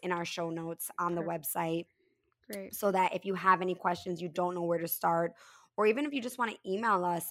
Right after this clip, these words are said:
Speaker 1: and just talk and, you know, ask me any questions about my experience, um, please, by all means, feel free to do so. I will gladly be a resource if I can be, but, um, I didn't realize this, but we're actually recording this right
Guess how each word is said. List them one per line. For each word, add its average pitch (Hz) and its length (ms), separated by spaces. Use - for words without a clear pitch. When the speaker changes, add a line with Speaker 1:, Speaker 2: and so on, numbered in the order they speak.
Speaker 1:
and 175 580
just - 400
talk 180 520
and, 175 480
you 175 120
know, 175 180
ask 165 300
me 190 180
any 190 140
questions 180 340
about 175 160
my 175 140
experience, 175 1000
um, 170 480
please, 208 380
by 190 140
all 185 180
means, 185 320
feel 180 160
free 180 160
to 170 80
do 226 240
so. 208 480
I 180 240
will 170 320
gladly 180 580
be 175 380
a 165 60
resource 170 520
if 175 100
I 180 100
can 180 340
be, 185 380
but, 180 360
um, 170 480
I 202 100
didn't 220 200
realize 190 400
this, 240 240
but 180 140
we're 180 100
actually 175 420
recording 175 460
this 170 260
right 170 280